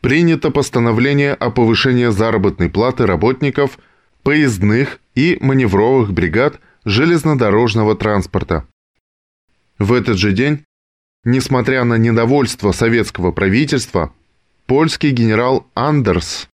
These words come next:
начал эвакуацию польских частей, созданных на территории С С С Р, в Иран. Видимо, из Ирана им Польшу освобождать было удобнее.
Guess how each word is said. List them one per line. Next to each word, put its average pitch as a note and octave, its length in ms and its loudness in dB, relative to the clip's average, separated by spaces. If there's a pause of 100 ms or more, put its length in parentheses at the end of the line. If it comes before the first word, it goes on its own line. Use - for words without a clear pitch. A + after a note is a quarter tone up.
(540)
начал D3 540 0
эвакуацию A#2+ 760 0
польских G#2 480 -2
частей, C3+ 500 -2 (380)
созданных A#2+ 640 0
на G#2 120 0
территории A2 640 0
С G#2 180 0
С G#2 200 0
С - 120 -4
Р, D3+ 240 0 (260)
в G2 220 0
Иран. G#2+ 380 0 (640)
Видимо, A2+ 640 0 (380)
из A#2 200 0
Ирана A#2 560 0 (580)
им C#3 220 2
Польшу D#3+ 420 0
освобождать A2+ 600 0
было G#2+ 240 2
удобнее. F2 680 0